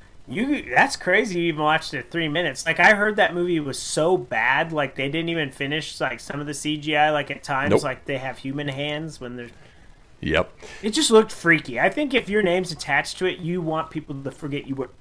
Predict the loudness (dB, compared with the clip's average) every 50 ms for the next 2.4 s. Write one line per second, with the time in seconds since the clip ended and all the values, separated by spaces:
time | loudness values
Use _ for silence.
0 | -6 -4 -4 -4 -4 -6 -6 -6 -6 -8 -8 -10 -12 -14 -6 -4 -4 -4 2 2
1 | 0 0 0 0 -2 -2 -2 4 4 4 4 6 6 6 6 6 4 0 -2 2
2 | 4 4 4 4 4 0 -2 -4